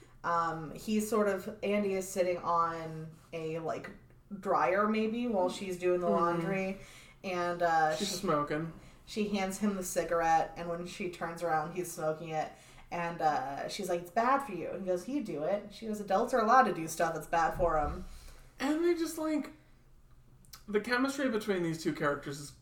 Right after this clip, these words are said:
Speaker 2: great.
Speaker 1: Mm-hmm.
Speaker 2: It's so charming. It draw, it drew me in so much.
Speaker 1: Yeah.
Speaker 2: They just, like, yeah, she's, like, upset 'cause she's, she knows he broke it 'cause she
Speaker 1: Mm-hmm.
Speaker 2: didn't.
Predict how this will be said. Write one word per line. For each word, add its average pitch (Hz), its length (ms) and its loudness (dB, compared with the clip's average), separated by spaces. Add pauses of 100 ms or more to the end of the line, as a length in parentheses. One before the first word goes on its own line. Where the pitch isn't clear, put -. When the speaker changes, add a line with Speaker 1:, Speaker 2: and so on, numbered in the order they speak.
(420)
Speaker 2:
great. - 300 -8
Speaker 1:
Mm-hmm. 214 220 2
Speaker 2:
It's 214 200 2
so 190 920 2 (680)
charming. 151 680 0
It - 240 -8
draw, 175 480 2
it 175 140 -4
drew 175 200 0
me 185 140 0
in 156 140 -2
so 147 460 0
much. - 500 -6
Speaker 1:
Yeah. 160 240 -6 (360)
Speaker 2:
They 180 120 0
just, 170 360 -2 (880)
like, 180 460 -2 (120)
yeah, 226 280 -2
she's, 233 280 -6
like, 262 320 2 (140)
upset 185 560 2
'cause 139 320 -2
she's, 147 300 -4 (580)
she 165 160 -4
knows 147 260 0
he 175 120 -2
broke 147 320 2
it - 120 -4
'cause 143 120 -12
she 214 140 -4
Speaker 1:
Mm-hmm. - 80 -2
Speaker 2:
didn't. - 400 -8